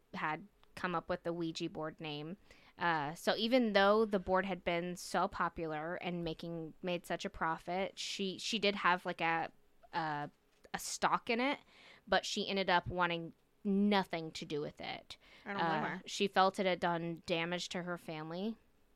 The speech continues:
Speaker 1: I guess when the Civil, some Civil War family relics or heirlooms went missing from her home.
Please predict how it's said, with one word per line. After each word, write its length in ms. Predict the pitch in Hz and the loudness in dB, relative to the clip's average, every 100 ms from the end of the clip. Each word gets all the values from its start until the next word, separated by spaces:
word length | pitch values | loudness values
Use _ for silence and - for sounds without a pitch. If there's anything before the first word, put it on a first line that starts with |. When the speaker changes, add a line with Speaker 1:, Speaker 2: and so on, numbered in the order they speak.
| - | -6
Speaker 1:
I 80 | 185 | -2
guess 300 | 175 170 - | 0 -2 -2
when 280 | 196 185 175 | -2 -2 0
the 420 | 170 170 165 165 | 0 2 0 -2
Civil, 760 | 165 - - - 196 185 190 - 170 - - | -4 -10 -14 -2 0 0 -6 -8 -12 -14 -12
some 320 | - - 175 | -6 -4 -2
Civil 320 | - 196 180 | 0 0 -2
War 540 | 170 165 175 175 175 170 - | -6 -4 0 2 0 -2 -8
family 340 | 170 175 175 | -6 -4 -4
relics 540 | 170 165 175 165 - | -2 -2 -2 -4 -8
or 160 | 165 160 | -8 -8
heirlooms 560 | 160 175 175 180 185 180 | -6 -4 -4 -4 -6 -6
went 180 | 165 | -8
missing 440 | 156 160 - 160 170 | -6 -10 -10 -10 -10
from 160 | 170 | -8
her 100 | 180 | -6
home. 380 | 185 151 156 180 | -4 -4 -4 -6